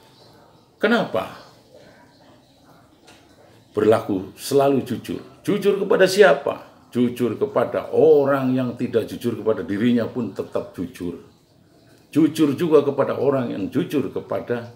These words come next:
dirinya. Nah, Satrio Piningit inilah orang yang betul-betul mempunyai keluasan dalam cakrawala berpikir,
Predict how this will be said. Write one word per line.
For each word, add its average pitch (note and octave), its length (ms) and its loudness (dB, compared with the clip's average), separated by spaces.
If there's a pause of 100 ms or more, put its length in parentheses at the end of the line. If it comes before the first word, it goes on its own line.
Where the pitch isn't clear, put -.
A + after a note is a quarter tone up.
(160)
dirinya. E2+ 480 -6 (800)
Nah, - 400 -14 (180)
Satrio C#3 480 6
Piningit C3+ 480 2
inilah F#2+ 400 -4 (1300)
orang G2+ 480 0
yang G2+ 240 -6
betul-betul F#2 880 -6 (560)
mempunyai A2 720 -2 (1700)
keluasan C3+ 640 2
dalam F#2+ 400 -2
cakrawala F#2+ 720 -2
berpikir, C#3+ 640 -2